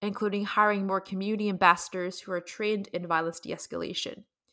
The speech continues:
They're calling for more investments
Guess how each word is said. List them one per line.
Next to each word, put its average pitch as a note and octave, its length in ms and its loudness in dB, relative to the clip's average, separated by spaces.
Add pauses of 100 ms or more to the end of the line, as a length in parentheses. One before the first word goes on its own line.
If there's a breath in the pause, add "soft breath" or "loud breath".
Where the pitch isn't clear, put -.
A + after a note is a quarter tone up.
(520)
They're F#3+ 100 -4
calling G3+ 420 4
for G3+ 200 -2
more F3 200 2
investments F#3 720 -2